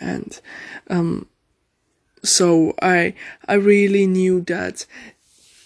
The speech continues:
something big should happen for her to realize everything or just stop everything, which I was talking about also in the recent drama that I'm watching, Dynamite,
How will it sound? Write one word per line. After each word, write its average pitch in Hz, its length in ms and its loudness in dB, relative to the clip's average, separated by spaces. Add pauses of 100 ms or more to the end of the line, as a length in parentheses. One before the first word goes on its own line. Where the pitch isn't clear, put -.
(1300)
something 175 800 0
big 190 500 4 (140)
should 190 320 0
happen 226 720 -6
for 208 320 -2
her 202 260 0
to 190 220 -6
realize 185 520 2
everything 185 640 -2
or 175 240 -2
just 175 340 -6
stop - 420 -4
everything, 185 720 -6 (680)
which 196 360 2
I 185 120 -2
was 180 200 0
talking 185 440 -4
about 175 560 -6
also 175 500 -4
in 185 360 -6
the 180 160 -4
recent 180 600 -2 (300)
drama 180 320 -4
that 170 180 -2
I'm 175 160 -4
watching, 170 460 -4
Dynamite, 180 720 -2